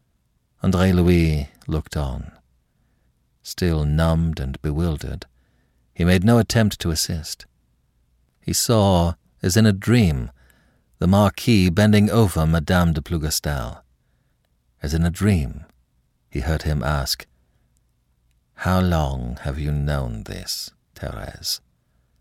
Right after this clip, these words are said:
"I, I have always known it. Always. I confided him to Kercadiou. I saw him once as a child. Oh, but what of that?"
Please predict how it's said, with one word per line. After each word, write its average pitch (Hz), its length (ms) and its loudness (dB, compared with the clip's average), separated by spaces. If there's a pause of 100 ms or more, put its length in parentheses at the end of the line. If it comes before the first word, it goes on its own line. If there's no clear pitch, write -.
(560)
"I, 135 260 -6 (1400)
I 113 60 -2
have 127 260 -4
always 131 580 0
known 104 200 -6
it. - 220 -14 (800)
Always. 127 600 -4 (1120)
I 131 80 -2
confided 127 600 0
him 104 320 0
to 101 100 -4
Kercadiou. 90 720 -4 (960)
I - 80 -4
saw 95 220 2
him 90 200 4
once 90 220 2
as 90 140 -2
a 90 60 -2
child. 95 680 -8 (720)
Oh, 92 240 -4
but - 200 -8
what - 180 -8
of 104 120 -8
that?" - 460 -12